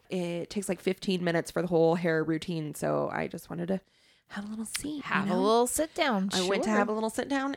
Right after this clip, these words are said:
Speaker 1: and, uh, Scarlett took a tumble.
Speaker 2: Right. The,
Speaker 1: I
Speaker 2: the damn thing just m-,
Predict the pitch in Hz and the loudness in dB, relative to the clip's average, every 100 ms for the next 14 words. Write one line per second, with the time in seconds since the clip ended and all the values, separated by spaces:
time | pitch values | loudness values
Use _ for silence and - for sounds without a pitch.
0 | - 233 226 233 226 220 220 214 202 196 | -4 -6 -6 -6 -4 -2 0 0 0 -2
1 | 196 190 185 185 - - 247 277 - 254 | -2 -2 -4 -4 -6 0 2 4 2 0
2 | 240 240 277 254 147 180 165 190 160 180 | 0 2 0 0 -4 -4 -4 -6 -4 0
3 | 185 160 87 - - - 202 233 190 202 | 4 4 2 -8 -10 2 6 6 4 4
4 | 190 240 233 214 202 170 175 - 165 160 | 8 8 6 4 2 2 -2 -2 -4 -4
5 | 156 | -4